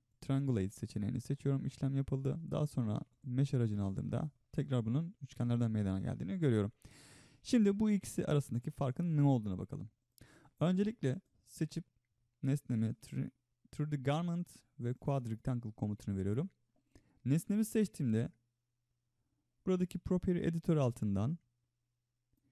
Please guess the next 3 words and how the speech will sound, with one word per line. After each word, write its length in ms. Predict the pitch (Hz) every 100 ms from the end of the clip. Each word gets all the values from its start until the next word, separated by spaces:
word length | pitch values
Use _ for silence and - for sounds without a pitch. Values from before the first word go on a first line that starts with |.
| _ _ _ _ _ _ _ _ _
şuradaki 560 | - 196 170 143 143 - - _ _ -
Miscellaneous 960 | 185 190 - 185 175 180 151 104 - -
altında 560 | - 95 - 104 110